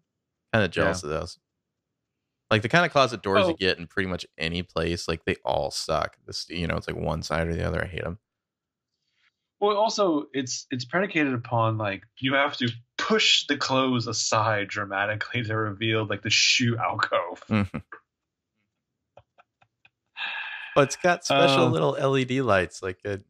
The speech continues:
Speaker 1: I'm sure that was, like, on the second or third remodel. She was just like, "I need my shoes to really command the attention of the closet."
Speaker 2: Yeah,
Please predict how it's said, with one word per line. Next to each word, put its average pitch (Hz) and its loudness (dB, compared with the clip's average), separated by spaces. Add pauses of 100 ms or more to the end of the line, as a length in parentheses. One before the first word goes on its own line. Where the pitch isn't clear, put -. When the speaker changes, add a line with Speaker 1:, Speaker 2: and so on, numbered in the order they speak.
(560)
Speaker 1:
I'm 101 -2
sure 120 4
that 110 6
was, 104 0
like, 90 0
on 85 -4
the 82 -6
second 82 -2
or 73 -8
third - -8
remodel. 87 0
She 92 -8
was 87 -4
just - -4
like, 90 2
"I 107 4
need 110 0
my 98 -2
shoes 82 -4
to 92 -2
really 87 0
command 78 -4
the 80 -4
attention 85 -8
of - -14
the - -12
closet." - -8 (840)
Speaker 2:
Yeah, 104 -2